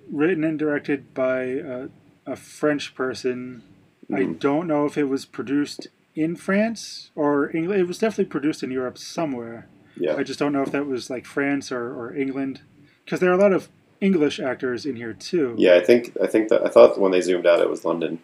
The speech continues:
Speaker 2: but I could be wrong. I didn't see some of the specific buildings I would recognize in London, but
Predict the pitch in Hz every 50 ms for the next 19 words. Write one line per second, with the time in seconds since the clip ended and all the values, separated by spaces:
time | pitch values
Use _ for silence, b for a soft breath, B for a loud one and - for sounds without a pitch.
0 | _ - 82 80 - 90 82 80 78 76 73 76 87 90 - _ _ _ _ -
1 | - 90 92 92 90 85 - - - - 87 82 80 78 - _ - - - 90
2 | 85 82 80 80 - 82 78 78 80 - _ _ _ _ _ _ _ - - -
3 | - - - - 92 87 - 90 80 - 82 82 82 82 82 82 85 82 82 80
4 | 82 82 - - 85 80 80 82 80 85 82 80 78 80 80 82 82 - 80 76
5 | 76 -